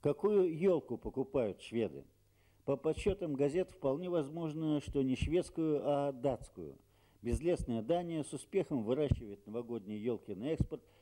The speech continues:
и в этом году заработала на них сорок миллионов крон. Впрочем, елки почти одинаковые и по росту, и по цене достаточно высокой.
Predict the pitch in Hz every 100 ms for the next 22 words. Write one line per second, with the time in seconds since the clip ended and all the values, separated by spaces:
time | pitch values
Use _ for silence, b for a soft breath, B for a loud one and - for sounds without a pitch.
0 | b 135 175 196 180 180 170 170 147 139
1 | 135 165 165 170 165 156 127 147 - 131
2 | 139 139 - 113 92 98 110 110 - 98
3 | 76 - _ b b b b - 185 -
4 | 175 170 139 175 165 170 151 160 - 165
5 | 147 156 131 - 95 85 90 143 135 -
6 | 113 139 151 - 107 110 135 120 113 -
7 | 104 123 127 b b b 98 113 123 113
8 | 110 - 110 104 131 - 92 - 76